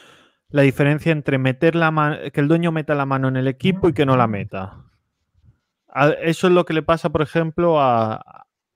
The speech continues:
que estaban diciendo Dallas. Dallas, Cuban quiere llevar el control de todo, quiere estar con todos y al final eso le pasa factura.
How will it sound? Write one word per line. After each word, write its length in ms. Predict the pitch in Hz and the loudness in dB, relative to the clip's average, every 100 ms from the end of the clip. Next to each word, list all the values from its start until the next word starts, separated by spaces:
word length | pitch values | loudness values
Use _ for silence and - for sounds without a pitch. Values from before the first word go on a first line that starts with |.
| 135 | -18
que 80 | - | -8
estaban 280 | 135 131 139 | -2 0 0
diciendo 380 | 131 143 139 147 | -2 -2 -2 2
Dallas. 540 | 127 120 95 95 - _ _ _ _ _ - _ _ _ - | 4 2 2 -10 -18 _ _ _ _ _ -20 _ _ _ 0
Dallas, 420 | 139 147 160 - | 2 6 4 2
Cuban 460 | - 160 160 160 151 | 2 4 6 4 0
quiere 300 | 160 151 147 | 0 2 2
llevar 260 | 147 143 | 4 4
el 100 | 143 | 2
control 380 | 139 135 131 135 | -2 -4 0 2
de 120 | 127 | 0
todo, 520 | 120 175 185 185 185 | 0 2 4 2 -2
quiere 220 | - 151 143 | -2 -4 -4
estar 280 | - 139 | -2 -6
con 220 | - 135 131 | -4 -6 0
todos 760 | 175 175 175 175 180 170 - | 2 2 2 2 0 -2 -4
y 400 | 139 139 131 131 | -2 0 2 2
al 220 | 127 123 | 2 0
final 500 | - 131 139 160 165 | -2 -4 -2 -2 -2
eso 220 | 147 - | -4 -2
le 80 | 131 | -2
pasa 260 | 117 120 123 | -2 -4 -6
factura. 560 | 117 - 113 101 98 | -12 -10 -8 -6 -8